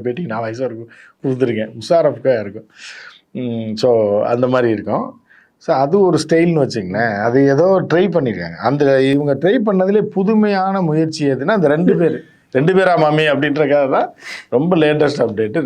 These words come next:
ரெண்டு ஆங்கரை வச்சு நான் எந்த சேனல்லையும் இது பார்த்ததே இல்ல. பி பி சில கூட அந்த மாதிரிலாம் ட்ரை பண்ணுவேன். இந்த மாதிரி ரிஸ்க் எல்லாம் எடுக்க மாட்டாங்க, ஒரு ஆளை வச்சு தான் எடுப்பாங்க. ஆனா on air-ல எடுப்பாங்க. On air-ல வந்து நீங்க லைவ் போகும்போது டெஸ்க்ல வச்சுக்கிட்டு ரெண்டு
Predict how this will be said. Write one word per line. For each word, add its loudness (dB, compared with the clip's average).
ரெண்டு 0
ஆங்கரை 0
வச்சு -6
நான் -2
எந்த 4
சேனல்லையும் 2
இது 0
பார்த்ததே -6
இல்ல. -18
பி -4
பி 2
சில 2
கூட 4
அந்த -2
மாதிரிலாம் -2
ட்ரை -4
பண்ணுவேன். -8
இந்த -2
மாதிரி 2
ரிஸ்க் -10
எல்லாம் 2
எடுக்க -8
மாட்டாங்க, -14
ஒரு -4
ஆளை 0
வச்சு -12
தான் -6
எடுப்பாங்க. -14
ஆனா 2
on 2
air-ல 0
எடுப்பாங்க. -2
On 0
air-ல 0
வந்து 0
நீங்க 2
லைவ் 2
போகும்போது -2
டெஸ்க்ல 0
வச்சுக்கிட்டு -4
ரெண்டு 0